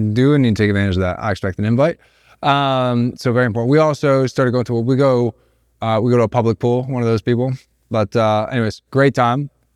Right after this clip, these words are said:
Uh, my son went off the diving board, uh, which was good. We'll take the win there.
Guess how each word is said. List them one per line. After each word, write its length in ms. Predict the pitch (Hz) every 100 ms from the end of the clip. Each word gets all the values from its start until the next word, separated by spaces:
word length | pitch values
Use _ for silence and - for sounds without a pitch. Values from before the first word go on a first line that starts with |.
| _
Uh, 260 | 117 107 107
my 140 | 117
son 240 | 113 139 135
went 120 | 131
off 120 | 123
the 80 | 117
diving 360 | 127 160 175
board, 380 | 110 107 113 156 - _
uh, 300 | 139 113 110
which 260 | - 131 113
was 160 | 123 107
good. 300 | 117 107 160
We'll 120 | 143
take 220 | 123 113
the 80 | 107
win 160 | 104
there. 240 | 98 104